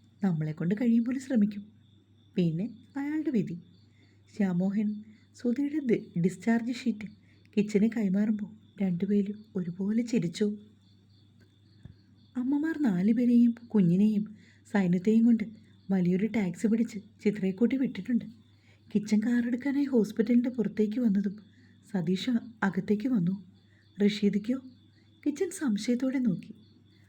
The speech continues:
"അങ്ങേരെ ഇടിച്ചു കുത്തി കേട്ടിട്ടുണ്ട്. ആ പാവത്തിൻ്റെ വയ്യാത്ത കാലിലാണോ സൈന്യത്തെ ഇരിക്കുന്നതെന്ന് എനിക്കൊരു സംശയമുണ്ട്." സതീഷ് ചുണ്ട് കൂട്ടിപ്പിടിച്ചതും കിച്ചൻ കണ്ണു തള്ളി. "എൻ്റെ പൊന്നു മനുഷ്യ,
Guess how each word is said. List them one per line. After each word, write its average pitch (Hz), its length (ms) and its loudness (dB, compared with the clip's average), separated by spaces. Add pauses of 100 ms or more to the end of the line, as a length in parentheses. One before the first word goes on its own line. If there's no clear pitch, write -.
(220)
"അങ്ങേരെ 185 380 2
ഇടിച്ചു 254 300 -2
കുത്തി 269 180 -8
കേട്ടിട്ടുണ്ട്. 208 600 -2 (640)
ആ 202 100 0
പാവത്തിൻ്റെ 208 640 0
വയ്യാത്ത 208 520 -4
കാലിലാണോ 196 640 0 (580)
സൈന്യത്തെ 180 360 2
ഇരിക്കുന്നതെന്ന് 202 540 2
എനിക്കൊരു 294 480 -8
സംശയമുണ്ട്." 202 640 0 (720)
സതീഷ് 294 520 -6
ചുണ്ട് 214 220 0
കൂട്ടിപ്പിടിച്ചതും 208 720 -2 (300)
കിച്ചൻ 202 240 0
കണ്ണു 196 260 0
തള്ളി. 175 280 -2 (920)
"എൻ്റെ 214 260 -2
പൊന്നു 196 420 0
മനുഷ്യ, 277 380 -2